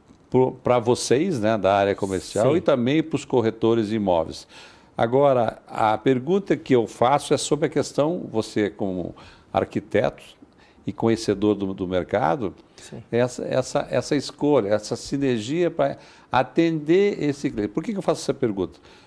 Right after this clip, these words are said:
Speaker 1: Uma vez eu estive em, em Orlando visitando as casas
Speaker 2: Uhum.
Speaker 1: e, e achei os projetos assim horrorosos, modo de dizer, né? Porque elas não
Speaker 2: Uhum.
Speaker 1: tinham. Daí um,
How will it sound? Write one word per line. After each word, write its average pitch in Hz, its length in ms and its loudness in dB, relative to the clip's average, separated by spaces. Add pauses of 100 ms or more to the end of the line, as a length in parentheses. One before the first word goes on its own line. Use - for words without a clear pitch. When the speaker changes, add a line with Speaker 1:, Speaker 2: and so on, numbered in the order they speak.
(140)
Speaker 1:
Uma 143 80 0
vez 180 120 2
eu 185 40 -2
estive 131 440 -2
em, 110 520 0
em 113 40 2
Orlando 123 500 4
visitando 101 420 -4
as 90 120 -6
casas 113 600 -2
Speaker 2:
Uhum. 127 320 -8 (240)
Speaker 1:
e, - 120 -6
e - 460 -4 (120)
achei 190 720 -4 (160)
os - 300 -8
projetos 139 540 -2 (120)
assim 196 340 -6
horrorosos, 143 720 0
modo 87 260 -2
de 90 60 -14
dizer, 92 360 -2
né? 90 260 -6
Porque - 160 -8
elas 123 160 -2
não - 100 -4
Speaker 2:
Uhum. 131 60 -4
Speaker 1:
tinham. 151 340 -6 (540)
Daí 87 640 2
um, 95 420 -2